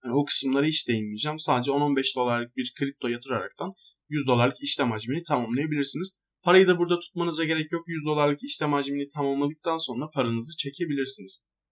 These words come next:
Bu etkinliğe kesinlikle herkesin katılmasını tavsiye ederim. Ailenizde, yakınınızda, arkadaşlarınız kim varsa da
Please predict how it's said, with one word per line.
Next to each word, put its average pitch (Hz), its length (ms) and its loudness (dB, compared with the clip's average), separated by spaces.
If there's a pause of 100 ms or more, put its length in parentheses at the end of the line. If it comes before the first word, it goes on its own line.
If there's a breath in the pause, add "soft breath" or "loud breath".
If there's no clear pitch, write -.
Bu 160 80 4
etkinliğe 156 440 0
kesinlikle 151 580 0
herkesin 135 520 0 (320)
katılmasını 139 560 0
tavsiye 151 360 0
ederim. 143 260 0
Ailenizde, 147 640 2
yakınınızda, 143 600 0
arkadaşlarınız 139 680 -2
kim 151 180 0
varsa 123 280 -2
da 175 160 -4